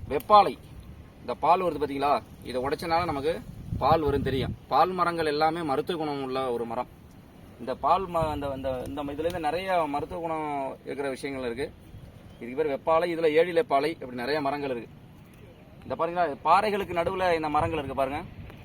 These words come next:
மனித ம-, மனம்தான் வந்து மரங்களை வளர்க்கறதுக்கு மறுக்குது. ஆனா இங்க பாருங்க, கடும் பாறை. இந்த பாறையில அது எங்க வேர் விட்டிருக்க மரங்கள்னு தெரியல, எங்க வேர் விட்டிருக்குன்னே தெரியல. ஆனா அவ்வளவு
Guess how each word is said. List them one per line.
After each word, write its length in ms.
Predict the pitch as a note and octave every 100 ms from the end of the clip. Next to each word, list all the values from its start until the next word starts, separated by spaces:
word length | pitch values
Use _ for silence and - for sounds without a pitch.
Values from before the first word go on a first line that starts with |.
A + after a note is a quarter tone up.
| - - - - - - - - - - -
மனித 580 | - C#3+ G#3 G#3+ G#3 F#3+ D#3
ம-, 380 | E3 D#3+ C#3+ C3+ C3
மனம்தான் 420 | E3 F#3+ G3 G3+
வந்து 440 | F#3 F#3+ F3+ D#3+
மரங்களை 480 | C#3+ D3 F3+ F#3 F3
வளர்க்கறதுக்கு 540 | E3 D#3+ D#3 D#3 D3+ D3 B2+
மறுக்குது. 460 | C#3 C#3 C3 C#3+ F#3 - - -
ஆனா 180 | C#3 D#3
இங்க 140 | D3
பாருங்க, 220 | C#3 C#3+ E3+ - - - - -
கடும் 300 | C#3 G#3 A3+
பாறை. 340 | - D#3+ F3 D#3 - - - - - - -
இந்த 140 | - C3
பாறையில 440 | D#3 G3 B3+ A#3 A3+
அது 200 | A#3 F3
எங்க 420 | F3 A#3+ B3 C4
வேர் 260 | F#3 A3 A3
விட்டிருக்க 340 | G#3+ G3 F3+ D#3
மரங்கள்னு 420 | E3 E3 E3 F3 D#3+ C#3
தெரியல, 220 | D#3 B2 - - - - - - - - - - -
எங்க 280 | - G3+
வேர் 200 | F3+ G3
விட்டிருக்குன்னே 400 | G3+ F#3+ F#3 G3 F3+
தெரியல. 180 | D#3
ஆனா 180 | - D3
அவ்வளவு 500 | G#3 F#3 G3 G#3 A3